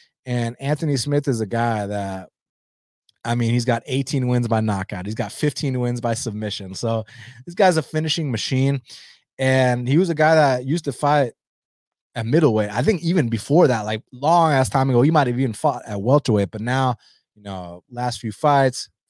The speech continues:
fighting at two oh five, has been filling out his frame, got a bunch of wins over legends at two oh five. So it's good to see, you know, a longtime vet like that doing his thing. M-, my issue with Anthony Smith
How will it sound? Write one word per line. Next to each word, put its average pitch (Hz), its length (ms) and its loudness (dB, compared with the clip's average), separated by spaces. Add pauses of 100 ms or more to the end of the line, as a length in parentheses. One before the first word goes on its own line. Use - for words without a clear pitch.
(140)
fighting 117 280 -6
at 104 160 -12
two 127 200 -2
oh 104 80 0
five, 147 380 4
has 123 120 2
been 107 100 -6
filling 120 300 -2
out 110 120 -6
his 104 120 -8
frame, 143 400 0 (380)
got 123 160 0
a 110 60 -2
bunch 131 340 -2
of 131 80 2
wins 127 300 2
over 117 180 4
legends 123 480 2
at 127 160 2
two 135 200 4
oh 127 100 6
five. 127 420 2 (500)
So 131 440 4 (100)
it's 147 160 -4
good 165 180 2
to 160 80 2
see, 160 280 0
you 131 120 0
know, 143 280 2
a 123 100 -4
longtime 131 560 -2
vet 139 200 0
like 117 200 -6
that 117 240 -6
doing 127 240 -2
his 110 140 -6
thing. 120 320 -4 (560)
M-, 151 160 -20
my 185 220 -2
issue 220 260 2
with 185 180 2
Anthony 170 360 -2
Smith 151 500 0